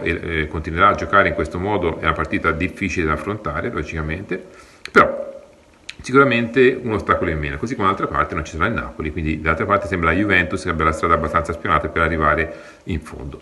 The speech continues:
ma, eh, sappiamo benissimo che mese per mese la situazione cambia, quindi non si sa poi adesso, insomma, nei mesi successivi come sarà lo stato di forma delle varie squadre, quindi vedremo, mm, passaggio per passaggio. Intanto pensiamo a eliminare il Cagliari e andare ai quarti di finale.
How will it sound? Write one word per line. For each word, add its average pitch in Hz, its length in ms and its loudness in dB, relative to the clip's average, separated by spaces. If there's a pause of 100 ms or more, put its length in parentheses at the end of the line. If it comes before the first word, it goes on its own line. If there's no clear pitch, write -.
ma, 98 300 2
eh, 85 80 -6
sappiamo 107 480 -2
benissimo 107 460 0
che 92 280 4
mese 92 260 2
per 95 140 2
mese 101 240 2
la 87 60 0
situazione 104 360 0
cambia, 101 300 2
quindi 85 220 -4
non 82 100 -4
si 90 100 -8
sa 85 360 2 (320)
poi 92 200 4
adesso, 90 500 2
insomma, 82 200 -6
nei 82 100 -4
mesi 87 160 2
successivi 95 520 -2
come 92 180 -2
sarà 85 340 0
lo 80 80 -4
stato 82 200 -4
di 90 80 -2
forma 87 260 -2
delle 80 100 0
varie 131 160 -4
squadre, 78 340 0
quindi 76 240 -6 (360)
vedremo, 101 640 2
mm, 82 500 -4 (600)
passaggio 107 340 2
per 90 120 2
passaggio. 80 400 0
Intanto 104 480 4
pensiamo 87 400 -2
a 85 60 2
eliminare 80 340 0
il 82 60 -4
Cagliari 73 420 -2 (440)
e 92 140 0
andare 82 260 2
ai 78 100 0
quarti 82 260 0
di 76 80 -6
finale. - 460 -10